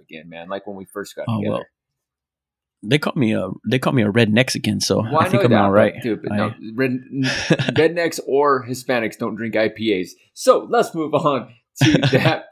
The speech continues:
Speaker 1: fantasy football. Ladies and gentlemen, I'm telling you guys right now, tall boys and tall girls, there's a lot of injuries.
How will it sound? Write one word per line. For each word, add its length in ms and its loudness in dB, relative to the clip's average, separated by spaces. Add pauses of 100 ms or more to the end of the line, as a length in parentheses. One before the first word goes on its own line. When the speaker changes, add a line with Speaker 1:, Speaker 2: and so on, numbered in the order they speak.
(120)
Speaker 1:
fantasy 800 -6 (120)
football. 440 2 (440)
Ladies 440 4
and 140 4
gentlemen, 420 2
I'm 100 2
telling 260 0
you 80 0
guys 160 4
right 80 -2
now, 140 2
tall 440 2
boys 380 0
and 220 -6 (160)
tall 320 0
girls, 400 -4 (440)
there's 180 2
a 40 0
lot 220 2
of 60 -2
injuries. 460 -2